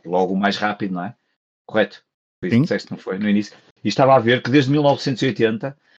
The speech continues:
Speaker 1: houve um, eh, um professor que é o Luís Ruedas, da Portland State University, e analisou todos os, os Paris-Roubaix desde mil novecentos e oitenta e a velocidade de, a velocidade média de cada uma das provas tem aumentado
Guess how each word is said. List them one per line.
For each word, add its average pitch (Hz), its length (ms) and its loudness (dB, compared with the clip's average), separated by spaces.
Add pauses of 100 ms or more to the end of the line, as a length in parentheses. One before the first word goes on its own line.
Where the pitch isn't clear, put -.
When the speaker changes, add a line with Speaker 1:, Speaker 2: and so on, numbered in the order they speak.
(180)
Speaker 1:
houve 101 240 -4
um, 104 260 0
eh, 104 200 -2
um 101 120 -4
professor 104 580 -4
que 101 120 -8
é - 20 0
o 101 40 0
Luís 101 240 0
Ruedas, 95 480 -4
da 98 120 -4
Portland 101 400 -2
State 104 280 -4
University, 101 540 -2
e 123 60 2
analisou 110 380 2
todos 120 380 2
os, 107 240 -6 (420)
os 107 200 -4
Paris-Roubaix 107 680 2
desde 101 160 0
mil 110 100 -2
novecentos 110 320 -4
e 107 40 0
oitenta 113 480 -4 (280)
e 107 120 -2
a 113 40 4
velocidade 113 1000 -2
de, 101 600 -2
a 98 80 -2
velocidade 101 360 -2
média 101 420 0
de - 80 -20
cada 113 240 -2
uma 110 220 -2
das 104 180 -6
provas 113 380 -2
tem 123 200 -2
aumentado 120 680 2